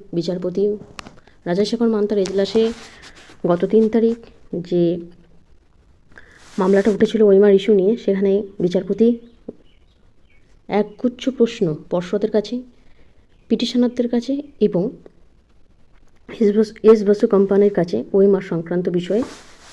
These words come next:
প্রশ্ন ছুড়ে দিয়েছে এবং সেই প্রশ্নগুলো যথাযথ উত্তর দিতে বলা হয়েছে। এখন নিউজ পেপারগুলোতে যে ধরনের তথ্য উঠে এসেছে, সেখান থেকে আপনাদেরকে গুরুত্বপূর্ণভাবে জানিয়ে দিই, যারা in service টিচার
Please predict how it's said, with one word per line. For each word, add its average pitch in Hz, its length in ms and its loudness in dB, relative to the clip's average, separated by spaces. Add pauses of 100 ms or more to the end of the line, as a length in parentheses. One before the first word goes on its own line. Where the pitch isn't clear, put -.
(520)
প্রশ্ন 214 200 2 (100)
ছুড়ে 165 200 2
দিয়েছে 147 220 -4 (120)
এবং 220 180 4
সেই 269 200 8
প্রশ্নগুলো 254 380 4
যথাযথ 202 360 2
উত্তর 208 220 -2
দিতে 170 200 -4
বলা 160 160 -6
হয়েছে। 156 220 -12 (300)
এখন 254 200 0 (1600)
নিউজ 254 280 4
পেপারগুলোতে 269 460 0 (100)
যে 226 120 6
ধরনের 240 360 4 (1080)
তথ্য 220 180 -2 (100)
উঠে 240 160 2
এসেছে, 233 180 -4 (100)
সেখান 220 220 0
থেকে 226 200 -2
আপনাদেরকে 214 400 0
গুরুত্বপূর্ণভাবে 214 720 0
জানিয়ে 196 260 0
দিই, 156 120 -4 (120)
যারা 196 220 0 (1300)
in 254 80 8 (120)
service 277 360 0
টিচার 233 260 -2